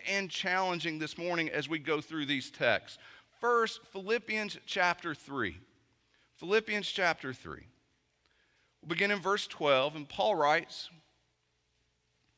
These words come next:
"Not that I have already obtained this." Now, this is the goal Paul has stated back in verses ten and eleven. In verse ten,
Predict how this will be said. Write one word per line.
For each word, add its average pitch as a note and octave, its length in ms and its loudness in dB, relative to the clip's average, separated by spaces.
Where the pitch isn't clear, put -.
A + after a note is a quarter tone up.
"Not B3+ 300 2
that B3+ 100 2
I A#3 140 6
have G3 220 6
already F#3+ 680 2
obtained D#3 800 0
this." G#2+ 760 -6
Now, A2+ 180 -4
this C#3 840 2
is C#3 140 0
the B2+ 180 -4
goal E3 520 4
Paul B2+ 360 0
has B2 240 -2
stated A#2 760 -2
back C#3 260 6
in C#3 140 0
verses B2+ 440 -4
ten C3+ 340 0
and C3 100 0
eleven. A2+ 580 4
In G#2 60 -12
verse C3+ 300 0
ten, F3+ 600 2